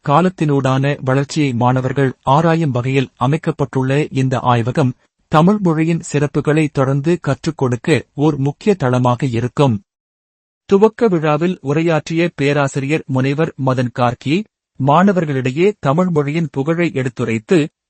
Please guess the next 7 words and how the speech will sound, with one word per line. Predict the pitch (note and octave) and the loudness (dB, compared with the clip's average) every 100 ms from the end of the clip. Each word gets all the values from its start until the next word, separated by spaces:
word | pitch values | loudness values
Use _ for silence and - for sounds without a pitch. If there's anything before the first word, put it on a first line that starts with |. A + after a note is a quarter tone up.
| _ - | _ 0
இளைய | E3 G#3 G#3+ A3+ | 4 4 2 0
தலைமுறையின் | D3+ C#3+ D#3+ C#3+ C#3 E3 F#3 | 0 0 0 -2 -2 -4 -4
தமிழ் | - C#3 F3+ F#3 | -2 0 0 0
தொடர்பு | D3+ C#3+ C#3 C#3+ | -2 0 -2 -2
பந்தத்தை | B2+ A#2+ A#2+ - C3+ C3 | -2 -2 -4 -2 -4 -2
மேம்படுத்தும் | C3+ D#3 D3 C3 - B2 | -2 0 -2 -4 -4 -2
இடமாக | A#2 B2 B2 B2 E3 E3+ | -2 0 0 0 0 -2